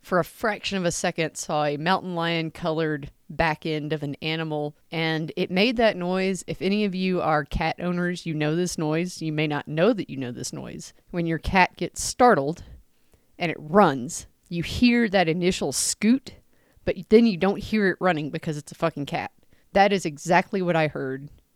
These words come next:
and I saw something that was the color of a mountain lion running away.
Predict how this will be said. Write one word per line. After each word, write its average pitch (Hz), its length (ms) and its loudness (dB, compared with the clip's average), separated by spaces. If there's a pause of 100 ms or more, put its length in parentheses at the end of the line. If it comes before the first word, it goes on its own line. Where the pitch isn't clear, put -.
(120)
and 165 100 0
I 151 80 2
saw 175 240 4
something 175 400 -2
that 160 100 -4
was 160 200 -4
the 160 100 -6
color 190 420 0
of 165 80 0
a 160 80 2
mountain 151 300 -4
lion 143 260 -2
running 143 280 -2
away. - 300 -8